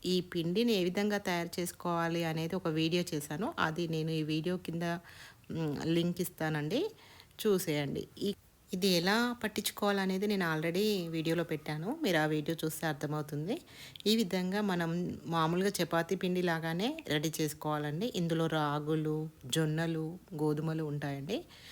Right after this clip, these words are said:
మామూలుగా గోధుమ పిండి చపాతీ లాగానే, ఆ, పిండి తడుపుకొని ఒక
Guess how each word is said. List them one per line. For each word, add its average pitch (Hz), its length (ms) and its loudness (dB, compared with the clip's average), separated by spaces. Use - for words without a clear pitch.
మామూలుగా 220 440 4
గోధుమ 185 300 2
పిండి 220 380 0
చపాతీ 190 300 0
లాగానే, 190 640 0
ఆ, 160 180 -4
పిండి 175 240 2
తడుపుకొని 170 640 -2
ఒక 175 400 0